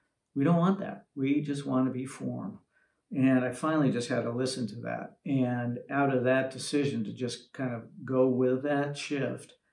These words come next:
which was a huge one for me 'cause I've made pots my entire career,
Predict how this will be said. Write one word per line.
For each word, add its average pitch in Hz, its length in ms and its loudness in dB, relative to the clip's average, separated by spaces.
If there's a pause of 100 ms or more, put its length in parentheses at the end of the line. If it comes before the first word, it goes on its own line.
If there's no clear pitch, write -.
(120)
which 127 160 -8
was 123 180 -8
a 127 60 -6
huge 214 300 -4
one 113 180 -6
for - 140 -12
me 117 240 -8
'cause 127 180 -8
I've 131 140 -8
made 127 200 -6
pots 143 380 -8
my 127 120 -6
entire 127 380 -8
career, 139 520 -6